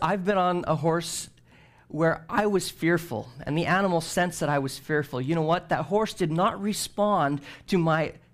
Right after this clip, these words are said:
gentle tugs on the reins. If anything,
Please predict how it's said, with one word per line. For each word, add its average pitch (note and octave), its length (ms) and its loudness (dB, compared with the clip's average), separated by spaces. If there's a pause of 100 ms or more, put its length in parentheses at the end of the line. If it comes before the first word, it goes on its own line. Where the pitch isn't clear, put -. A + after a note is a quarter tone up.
gentle E3+ 420 0
tugs D3+ 440 -4
on C#3 80 0
the C3+ 80 0
reins. C#3 480 0 (220)
If D#3+ 140 -4
anything, D#3+ 600 2